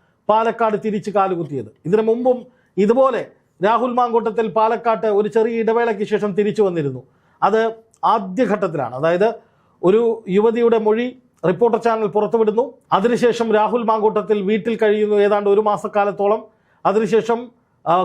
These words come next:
കോൺഗ്രസിൽ നിന്ന് സസ്പെൻഡ് ചെയ്യപ്പെടുന്നു, ആ, യൂത്ത് കോൺഗ്രസിന് സംസ്ഥാന അധ്യക്ഷ സ്ഥാനം നഷ്ടമാകുന്നു. പക്ഷേ അദ്ദേഹം ഒരു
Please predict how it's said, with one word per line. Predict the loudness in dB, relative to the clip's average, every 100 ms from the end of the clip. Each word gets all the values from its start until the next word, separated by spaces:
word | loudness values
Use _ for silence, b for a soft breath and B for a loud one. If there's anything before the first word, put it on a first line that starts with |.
| 0
കോൺഗ്രസിൽ | 0 0 -2 -2 -2
നിന്ന് | -2 0
സസ്പെൻഡ് | -2 -2 -2 2
ചെയ്യപ്പെടുന്നു, | 2 2 0 0 -4 -8 b b -2
ആ, | 0 2
യൂത്ത് | 0 0 2
കോൺഗ്രസിന് | 2 0 -4 -2 -4
സംസ്ഥാന | -2 0 0
അധ്യക്ഷ | -2 -6 -6 -2
സ്ഥാനം | -2 0 -6
നഷ്ടമാകുന്നു. | -4 -2 0 0 -2 -4 b b b b -2
പക്ഷേ | 2 2 2 -2 0
അദ്ദേഹം | 2 0 -2 -8 -20 _ _ 0
ഒരു | 0